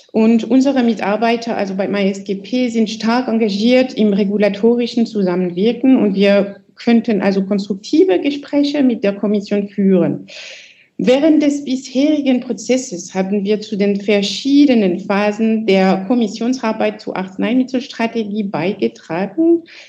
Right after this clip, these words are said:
insbesondere zum strukturierten Di-, Dialog über die Resilienz der Lieferketten, zum Beispiel, ähm, also welcher in der Arzneimittelstrategie anschließen wird. Und, ähm, wir leisten unseren Beitrag oft selbst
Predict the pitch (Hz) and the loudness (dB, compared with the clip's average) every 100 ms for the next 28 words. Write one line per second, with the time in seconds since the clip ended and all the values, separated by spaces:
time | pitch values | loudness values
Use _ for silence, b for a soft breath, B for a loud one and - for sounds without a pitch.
0 | B _ 262 269 294 226 262 262 240 247 | B _ 0 2 2 4 4 2 0 -2
1 | 240 202 - - 226 196 233 277 285 285 | -2 -2 -8 -10 -8 -4 0 2 2 2
2 | 269 254 - 190 185 185 220 208 190 190 | 2 2 2 2 2 0 0 2 4 4
3 | 240 269 - 226 196 208 196 196 190 190 | 2 -2 -4 -8 0 0 0 -2 -2 0
4 | 190 196 165 196 285 - - 285 294 285 | 0 -2 0 0 0 -2 -6 -2 2 4
5 | 285 302 285 - 302 - 302 294 - - | 2 2 -2 -2 -6 0 2 2 -2 -12
6 | - 226 226 226 254 262 B B - 196 | -2 0 0 0 -4 -4 B B -2 2
7 | 190 190 202 202 190 208 208 220 202 190 | 4 2 0 0 0 0 0 0 2 0
8 | - 190 190 - 208 240 233 233 202 - | -2 -6 -6 -4 0 2 0 -2 -8 -4
9 | 208 214 190 196 196 185 196 202 170 185 | -4 -2 -2 -2 -2 0 0 0 -6 -6
10 | - 123 127 143 160 - - B B B | -4 -4 0 0 0 -2 -16 B B B
11 | B B 220 226 233 226 - - 220 226 | B B 2 4 4 2 -6 -4 0 2
12 | 226 202 240 233 240 285 285 277 247 226 | 2 2 2 2 2 0 0 2 2 2
13 | 226 214 196 208 240 247 254 233 233 220 | 2 0 0 0 0 -2 -4 -4 -2 -4
14 | 214 - 214 214 - | -4 -4 -4 -4 -10